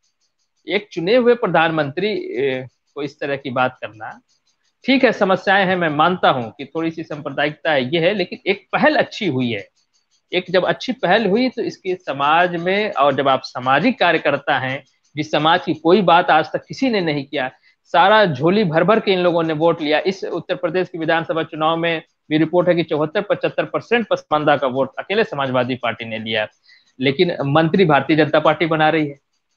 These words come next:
आप भर भर के वोट लेते हैं, अ, पसमानदा का, और पसमानदा को राजनीतिक भागीदारी, संगठन में भागीदारी नहीं दे रहे हैं। अब जब भागीदारी की बात हो रही है, आपको लग रहा है कि फिर ये तो बिखरा होगा, हमारे वोटर उधर रह कर चले जाएं,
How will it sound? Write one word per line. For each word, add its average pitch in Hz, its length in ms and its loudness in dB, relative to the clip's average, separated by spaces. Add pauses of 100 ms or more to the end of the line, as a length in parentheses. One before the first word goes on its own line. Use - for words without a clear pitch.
(580)
आप 156 240 4
भर 143 240 0
भर 196 200 4
के 226 120 2
वोट 196 280 2
लेते 180 320 0
हैं, 151 320 -2
अ, 143 380 0
पसमानदा 127 480 -4
का, 202 320 -4 (220)
और 156 80 2
पसमानदा 175 440 0
को 196 200 0
राजनीतिक 185 500 -2
भागीदारी, 196 480 0
संगठन 180 360 -4
में 196 120 -4
भागीदारी 190 400 0
नहीं 208 160 -2
दे 220 140 2
रहे 220 120 0
हैं। 202 120 -6 (260)
अब 190 160 0
जब 196 120 2
भागीदारी 180 480 4
की 208 120 -6
बात 190 340 0
हो 214 40 -2
रही 214 100 2
है, 190 60 6
आपको 175 240 0
लग 190 180 2
रहा 196 120 4
है 196 80 2
कि 196 80 -2
फिर 185 180 -4
ये 185 120 4
तो 165 120 -8
बिखरा 160 360 2
होगा, 196 360 4
हमारे 143 240 0
वोटर 151 280 0
उधर 175 260 0
रह 226 140 2
कर 226 180 -2
चले 247 260 0
जाएं, 254 220 2